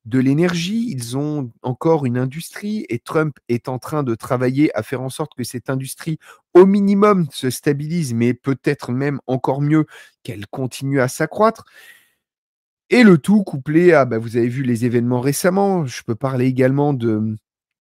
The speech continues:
des événements climatiques qui sont de plus en plus, euh, importants, avec, euh,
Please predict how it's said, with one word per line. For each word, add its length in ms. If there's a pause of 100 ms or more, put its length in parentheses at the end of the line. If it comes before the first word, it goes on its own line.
(260)
des 280
événements 480
climatiques 920
qui 120
sont 260
de 140
plus 600
en 140
plus, 420 (560)
euh, 600 (520)
importants, 640 (1500)
avec, 560
euh, 340